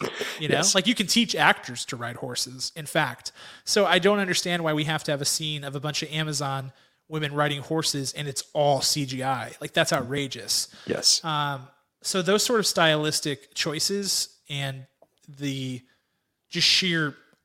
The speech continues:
Speaker 1: never using practical effects that happens in D C movies are still,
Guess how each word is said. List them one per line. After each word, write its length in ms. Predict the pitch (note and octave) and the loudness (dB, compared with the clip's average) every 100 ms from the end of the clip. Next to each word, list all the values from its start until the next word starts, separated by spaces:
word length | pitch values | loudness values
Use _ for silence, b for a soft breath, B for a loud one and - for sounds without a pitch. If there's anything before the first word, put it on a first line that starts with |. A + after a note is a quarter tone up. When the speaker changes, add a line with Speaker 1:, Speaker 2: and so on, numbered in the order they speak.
| _ | _
Speaker 1:
never 340 | D#3+ D3 D3+ | -4 0 2
using 380 | E3 E3 E3 E3+ | 2 0 -2 -2
practical 500 | - D3 D3 D#3+ D#3+ | 0 0 -2 -4 -4
effects 460 | C#3+ C3 D3 - - | -4 -6 -4 -4 -4
that 320 | C#3 C3+ - | -4 -4 -8
happens 580 | - C#3+ C#3 D3+ C#3+ - | -8 -8 -8 -6 -6 -6
in 160 | D3+ C#3+ | -8 -10
D 160 | C#3+ D3 | -6 -4
C 200 | - D#3 | -4 -4
movies 320 | F3+ G3+ F3+ | -4 -2 -2
are 120 | C#3 | -2
still, 560 | - - C#3+ C#3+ C#3+ | -2 -2 -2 -2 -4